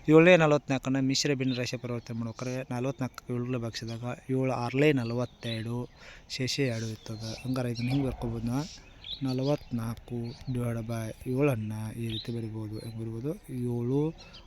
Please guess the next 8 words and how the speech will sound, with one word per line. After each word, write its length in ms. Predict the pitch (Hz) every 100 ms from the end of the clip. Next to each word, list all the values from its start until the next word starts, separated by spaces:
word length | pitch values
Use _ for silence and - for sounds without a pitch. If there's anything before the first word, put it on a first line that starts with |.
| -
ಆರ್ಲೆ 540 | 123 117 113 131 165 247
ನಲವತ್ತೆರಡು, 640 | 123 113 117 113 - 117 120
ಶೇಷ 360 | - 117 113 127
ಎರಡು 200 | 117 113
ಇರ್ತದೆ. 440 | 107 113 110 110 - - - - - - 135
ಆಗ 120 | 123 123 127 - - 135
ಆರು 240 | 143 156
ಪೂರ್ಣಾಂಕ 680 | - 127 123 117 117 -